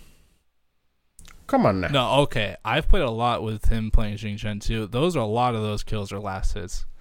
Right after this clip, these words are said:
Speaker 2: That motherfucker learned from me. I don't know. I think I'm pretty good at last hitting. That motherfucker learned from somebody, 'cause he will one someone when they're at, like, one H P, and he's like, "Haha, my kill."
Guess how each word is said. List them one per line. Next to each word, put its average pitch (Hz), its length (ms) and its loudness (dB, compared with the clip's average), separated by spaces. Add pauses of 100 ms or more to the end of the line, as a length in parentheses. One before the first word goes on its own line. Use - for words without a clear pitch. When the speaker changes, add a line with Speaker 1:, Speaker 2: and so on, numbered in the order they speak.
(160)
Speaker 2:
That 123 160 0
motherfucker 127 640 -2
learned 113 240 0
from 101 420 0 (220)
me. 113 260 -2
I 113 80 0
don't 127 100 0
know. 107 100 -2
I 202 120 -2
think 135 180 0
I'm 131 120 0
pretty 143 180 12
good 139 140 0
at 127 60 0
last 131 200 0
hitting. 143 220 2
That 135 160 0
motherfucker 117 400 -2
learned 107 240 -4
from 104 120 -8
somebody, 101 400 -2
'cause 104 220 -4
he 135 320 0
will 117 240 0
one 110 240 0
someone 131 360 0
when 113 100 -2
they're 113 120 0
at, 104 80 -2
like, 101 160 -6 (120)
one 107 300 -2
H 104 200 -2
P, 101 160 2
and 95 80 -6
he's 95 140 -8
like, 98 100 -8
"Haha, 160 240 4
my 147 160 -4
kill." 123 280 -8